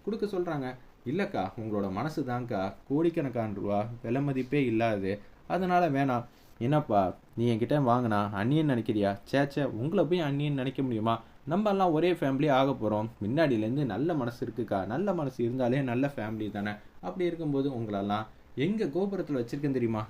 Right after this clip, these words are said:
இருந்தாலும் இதெல்லாம் வேணாம், அப்பாவுக்கு பிடிக்காது" அப்படின்னு சொல்லி சமாளிச்சிட்டு இருக்காங்க. இருப்பினும்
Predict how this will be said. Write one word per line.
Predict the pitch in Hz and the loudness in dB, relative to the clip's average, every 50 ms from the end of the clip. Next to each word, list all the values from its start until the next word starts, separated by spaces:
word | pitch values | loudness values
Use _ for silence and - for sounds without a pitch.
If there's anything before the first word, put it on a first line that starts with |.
| - - | -10 -6
இருந்தாலும் | - 107 113 123 127 117 107 101 104 113 117 107 | -4 -2 0 0 2 2 2 2 2 0 -2 -4
இதெல்லாம் | 104 101 101 101 120 123 117 104 | -4 -2 -2 -2 -2 -2 -2 -2
வேணாம், | 101 104 110 110 104 101 - | -2 0 0 0 -2 -2 -4
அப்பாவுக்கு | 104 - - - 165 156 143 135 | -6 -6 -2 -2 -2 -2 -2 -6
பிடிக்காது" | - - 143 143 143 - 139 123 113 117 120 113 | -4 -4 -4 -2 0 0 0 0 2 0 0 -2
அப்படின்னு | 113 117 143 147 147 139 | -2 -2 -2 -2 -2 0
சொல்லி | 131 117 127 | 0 -2 -2
சமாளிச்சிட்டு | 123 135 131 139 139 139 - 135 123 - | -2 -2 -2 -2 -2 0 0 0 -2 -2
இருக்காங்க. | 117 110 104 101 104 104 104 - - - - - | -2 -2 -2 0 -2 -2 -4 -8 -18 -16 -6 0
இருப்பினும் | 123 131 135 139 - 143 143 139 139 | 4 4 4 4 4 4 4 4 2